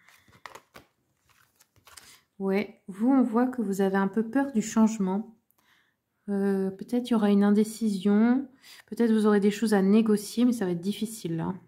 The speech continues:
Et aussi, vous pouvez souffrir à cause d'un manque d'activité. Vous avez peut-être besoin de faire des choses, faire plus de choses. On a le jugement. Le jugement, c'est aussi les moments décisifs de la vie, hein.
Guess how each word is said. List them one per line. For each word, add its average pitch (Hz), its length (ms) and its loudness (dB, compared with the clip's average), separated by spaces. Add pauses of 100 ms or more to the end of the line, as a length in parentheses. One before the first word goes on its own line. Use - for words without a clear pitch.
(760)
Et 202 60 0
aussi, 208 300 2
vous 247 80 2
pouvez 214 160 4
souffrir 233 560 -4
à 190 80 4
cause 190 220 0
d'un 190 120 4
manque 214 300 2
d'activité. 202 920 -4 (180)
Vous 185 80 -12
avez 180 120 -6
peut-être 180 280 -10
besoin 190 280 -4
de 202 80 -4
faire 185 240 -10
des 180 100 -4
choses, 185 380 -6
faire 175 160 -14
plus 214 280 -2
de 185 100 2
choses. - 460 -10 (1160)
On 226 140 6
a 311 80 6
le 302 60 2
jugement. 262 420 6 (1000)
Le 214 160 4
jugement, 220 320 4
c'est 285 120 -2
aussi 226 260 0
les 247 120 6
moments 220 280 6
décisifs 240 680 0
de 240 100 2
la 214 160 4
vie, 170 240 -2
hein. 170 140 -8